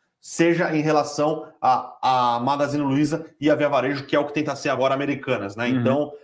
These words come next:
Speaker 1: é, obviamente, aqui a gente tem, a gente vê hoje as ações das lojas americanas subindo. As ações das lojas americanas sobem basicamente pelo fato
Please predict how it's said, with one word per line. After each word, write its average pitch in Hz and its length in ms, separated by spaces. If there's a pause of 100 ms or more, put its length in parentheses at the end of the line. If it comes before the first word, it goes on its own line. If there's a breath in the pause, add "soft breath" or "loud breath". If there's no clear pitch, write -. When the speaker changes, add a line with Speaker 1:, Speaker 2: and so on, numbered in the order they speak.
(180 loud breath)
Speaker 1:
é, 117 680 (460)
obviamente, 135 560
aqui 131 220
a 131 40
gente 131 200
tem, 139 120 (100)
a 117 200
gente 131 200
vê 131 180
hoje 120 400 (580)
as 127 220
ações 131 680 (360)
das 139 240
lojas 135 240
americanas 131 600
subindo. 151 640 (880 soft breath)
As 135 160
ações 156 180
das 151 80
lojas 151 200
americanas 151 520
sobem 151 340
basicamente 131 600
pelo 143 180
fato 135 340